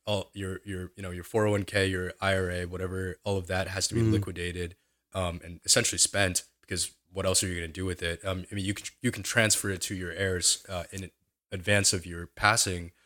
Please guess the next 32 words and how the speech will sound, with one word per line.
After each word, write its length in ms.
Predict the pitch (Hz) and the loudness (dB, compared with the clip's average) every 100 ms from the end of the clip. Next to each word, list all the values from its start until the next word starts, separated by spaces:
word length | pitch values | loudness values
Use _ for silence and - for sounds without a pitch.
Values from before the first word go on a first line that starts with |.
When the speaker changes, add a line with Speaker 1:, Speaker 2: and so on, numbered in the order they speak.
| _ _ | _ _
Speaker 1:
but 200 | 104 95 | 4 4
there's 180 | 98 - | 4 6
tax 300 | 107 98 - | 6 6 4
implications 600 | 85 87 90 87 90 - | 0 -8 -8 -8 -2 -2
to 60 | 82 | 0
that 200 | 87 85 | -2 -2
a-, 100 | 85 | -6
as 140 | 92 82 | -12 -6
well. 360 | 90 85 80 _ _ _ _ - | -4 -4 -6 _ _ _ _ 0
And, 260 | 98 92 90 - | 2 2 -2 -6
um, 320 | 101 85 85 _ _ _ _ _ _ _ | -4 -4 -8 _ _ _ _ _ _ _
what 300 | 110 113 95 101 _ | 4 4 4 -6 _
the 160 | 110 104 | -6 4
one 160 | 110 | 6
asset 380 | 104 101 - 98 | 8 6 4 2
that 100 | 95 | -2
would 140 | 90 87 | -4 -6
be 100 | 87 | -10
protected 480 | 90 - 87 95 | -4 -2 -2 -4
that 100 | 87 | -8
you're 120 | 87 87 | -6 -6
allowed 320 | 87 92 92 | 0 2 2
to 80 | 92 | 0
own 320 | 98 95 101 _ _ _ _ _ - | -2 -2 -4 _ _ _ _ _ -6
that 380 | 98 98 90 | 2 4 2
would 140 | 98 90 | -6 -2
put 180 | - 101 | 0 0
you 140 | 104 | -2
in 100 | 92 | -2
excess 480 | 87 - 101 98 - | 0 4 4 4 4
of 240 | 101 92 _ _ | 0 -6 _ _
the 300 | 104 95 87 | -4 -4 -4